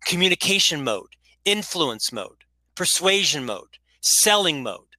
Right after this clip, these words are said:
I get it. It's a competency. But when you're doing that, you don't build culture. You don't build empathy.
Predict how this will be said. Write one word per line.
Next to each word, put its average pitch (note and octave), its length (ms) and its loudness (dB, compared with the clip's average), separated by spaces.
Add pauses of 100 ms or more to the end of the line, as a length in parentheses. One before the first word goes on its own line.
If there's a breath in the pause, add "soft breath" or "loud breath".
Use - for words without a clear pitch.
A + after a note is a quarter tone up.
(140)
I G3 80 2
get A3 200 2
it. - 100 0 (100)
It's - 160 -8
a G3+ 60 -4
competency. D3 760 -4 (720 loud breath)
But F#3+ 120 -2
when F3+ 120 0
you're F3 140 -2
doing A#3+ 320 0
that, C3 260 0
you D#3+ 80 -12
don't F3+ 300 -2
build E3 240 0
culture. C#3+ 560 -4 (240 soft breath)
You D#3+ 100 -10
don't F3 280 -2 (300)
build E3 280 -4 (140)
empathy. F#3 680 -6